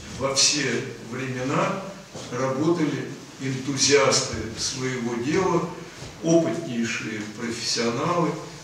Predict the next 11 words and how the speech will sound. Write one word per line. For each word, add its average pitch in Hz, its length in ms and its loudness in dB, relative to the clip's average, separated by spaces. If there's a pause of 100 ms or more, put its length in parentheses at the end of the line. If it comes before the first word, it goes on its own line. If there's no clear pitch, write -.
(140)
люди, 170 360 2
которые, 156 500 0 (360)
в - 160 -10
третий 135 420 2
раз 113 360 0
повторюсь, - 640 -4 (480)
отдали 143 540 2
музею 151 600 0 (840)
большую 139 540 2
часть 143 540 0
жизни 151 520 -2